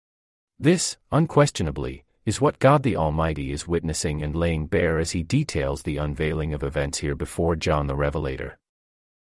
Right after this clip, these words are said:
This is the hell that people, churched, but not Christian, among those unfortunate enough to be left behind during those days will have to endure, prior to entering an eternity in the devil's hellfire and brimstone.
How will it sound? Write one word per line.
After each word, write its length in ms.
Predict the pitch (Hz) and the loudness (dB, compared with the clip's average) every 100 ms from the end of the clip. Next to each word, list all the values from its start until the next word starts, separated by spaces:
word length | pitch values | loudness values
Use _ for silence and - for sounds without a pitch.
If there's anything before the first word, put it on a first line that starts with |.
| _ _ _ | _ _ _
This 240 | - 175 220 | 4 4 4
is 100 | - | 2
the 100 | 123 | 2
hell 280 | 107 147 127 | 4 2 2
that 180 | 95 | -2
people, 380 | - 101 76 73 - | -2 -2 -2 -4 0
churched, 520 | - 151 - - - _ | 4 4 4 -6 -12 _
but 120 | - 90 | -2 2
not 280 | 143 170 | 2 2
Christian, 480 | - 143 - 73 64 - - | 2 2 2 -6 -8 -14 -2
among 300 | 95 92 87 | 2 4 4
those 220 | 92 98 | 4 2
unfortunate 720 | - 127 - 143 143 101 73 | 2 0 4 4 4 0 -2
enough 300 | 73 78 90 | -2 -2 -2
to 100 | - | -2
be 140 | 80 73 | -4 0
left 320 | 92 151 - | 2 2 0
behind 480 | 87 76 69 71 73 | -4 -2 -2 -2 0
during 280 | 87 82 73 | 0 2 0
those 220 | 76 73 | -2 0
days 400 | 80 65 69 - | -2 -2 -4 -6
will 120 | 71 | -4
have 180 | 67 - | -4 -4
to 120 | 82 | -4
endure, 500 | 71 69 78 67 65 _ _ - | -4 0 0 0 -4 _ _ 2
prior 300 | 139 151 151 | 6 6 6
to 180 | - - | 2 0
entering 380 | 123 127 98 | 0 0 0
an 60 | 82 | 0
eternity 560 | 76 - 92 80 71 69 | -2 -2 0 0 -2 -4
in 80 | |
the 80 | 67 | -4
devil's 400 | 64 87 85 85 | 2 2 2 -2
hellfire 600 | - 82 - 73 67 69 | 0 0 0 0 0 0
and 160 | 73 67 | -2 -2
brimstone. 640 | 76 69 - 71 65 64 | -2 -2 -2 -4 -4 -10